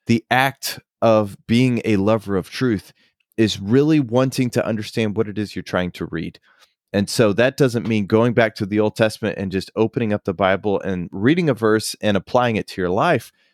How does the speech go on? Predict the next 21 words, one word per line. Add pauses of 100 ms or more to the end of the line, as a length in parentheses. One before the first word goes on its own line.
(200)
but
it's
saying,
"Okay,
who
wrote
this
book? (460)
Who
are
they
writing
this
book
to? (180)
What
was
the
kind
of, (400)
uh,